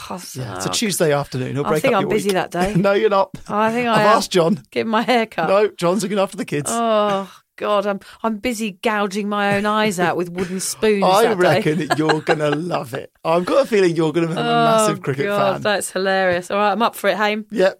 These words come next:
Speaker 2: good. That
Speaker 1: I'll
Speaker 2: is
Speaker 1: do
Speaker 2: your
Speaker 1: it.
Speaker 2: challenge.
Speaker 1: Have you
Speaker 2: Yours.
Speaker 1: got a sports-related quote for us to end on, Hamish?
Speaker 2: I do. So,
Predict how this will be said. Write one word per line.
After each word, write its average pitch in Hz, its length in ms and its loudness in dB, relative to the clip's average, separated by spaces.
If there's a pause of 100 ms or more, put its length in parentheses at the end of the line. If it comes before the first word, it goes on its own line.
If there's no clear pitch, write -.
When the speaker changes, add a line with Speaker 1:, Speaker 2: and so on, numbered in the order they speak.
(140)
Speaker 2:
good. 131 220 -2
That 165 180 0
Speaker 1:
I'll 185 60 2
Speaker 2:
is 170 100 -4
Speaker 1:
do 143 100 0
Speaker 2:
your - 180 2
Speaker 1:
it. - 40 -4
Speaker 2:
challenge. - 640 -8
Speaker 1:
Have 165 120 -2
you 160 100 0
Speaker 2:
Yours. 160 100 2
Speaker 1:
got - 80 0
a 247 40 -4
sports-related 262 1000 -2
quote 262 280 0
for - 140 -6
us 165 180 -4
to - 120 -6
end 196 240 -2
on, 165 160 -4
Hamish? 123 500 -10 (140)
Speaker 2:
I 196 100 4
do. 160 720 2
So, 139 560 0